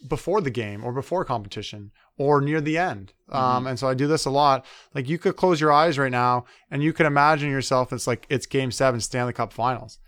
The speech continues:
Speaker 1: And you feel, or whatever the pressure situation is, end of the round, "Oh, I wanna get my sixty-nine." break my seventy. Oh, you're there, you're about to do it. And you close your eyes, I'm there. Oh, the,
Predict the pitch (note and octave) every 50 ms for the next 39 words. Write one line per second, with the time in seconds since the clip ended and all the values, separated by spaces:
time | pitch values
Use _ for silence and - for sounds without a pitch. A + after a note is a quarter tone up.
0 | _ _ _ - C#3 C3 C3 B2 B2+ C3+ B2+ - - - - - - E3+ F3 E3+
1 | D#3 C#3 C3 C3+ - C3+ B2+ B2+ B2+ B2+ A#2+ B2 C3 C3+ C#3+ D3+ D3+ D3 C3 B2+
2 | B2 - - - - C3+ B2+ - - C3 A#2 - - B2 - - A#2+ B2 B2 -
3 | A#2+ A2 G2+ F2+ - - C3+ C3 B2+ B2 A#2 B2 B2 B2 A#2+ C3 C3+ B2+ B2+ B2
4 | A#2+ B2 B2 A#2+ B2 B2 A#2+ A#2 G#2+ - C#3 A#2+ - - B2+ A#2+ A#2+ B2 B2+ B2
5 | A#2+ A#2 A2+ A2 _ - - - - - _ _ - C3+ C3 B2 - A#2+ A2+ A2+
6 | - C#3 C#3 C3+ C3 A#2+ A2+ A#2 A2+ A2 - _ - _ - - C#3+ C#3+ C#3 C3+
7 | C3 C3 C#3 C3+ C3+ B2+ B2+ C3 B2 - B2 C#3 C#3+ C3 A#2 - C3+ C#3 B2+ B2+
8 | B2 B2+ - - D3+ D#3 C#3+ A#2+ C#3 C3+ C3 B2+ B2+ - C3 B2+ B2 A#2+ C#3 C3+
9 | B2+ A2+ - - _ _ _ - D3 C#3+ - C#3 B2 B2 A#2 C#3+